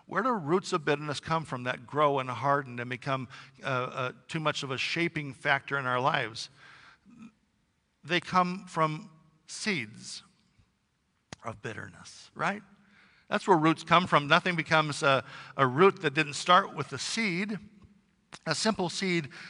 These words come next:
A-, and, and you and I can't control the seeds that land in our vineyard,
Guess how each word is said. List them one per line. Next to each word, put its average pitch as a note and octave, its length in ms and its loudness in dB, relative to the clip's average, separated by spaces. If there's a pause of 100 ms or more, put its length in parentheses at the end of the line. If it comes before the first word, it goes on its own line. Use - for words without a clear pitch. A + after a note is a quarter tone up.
(220)
A-, G3+ 160 2
and, F3 260 2
and F3+ 140 0
you G3 80 2
and G3 100 6
I F#3 100 8
can't F#3+ 280 -2
control F3+ 400 0
the D3+ 140 0
seeds F3+ 440 -6
that C#3+ 160 2
land D3 420 0
in C3+ 220 -6
our C3 520 0
vineyard, C3 480 -4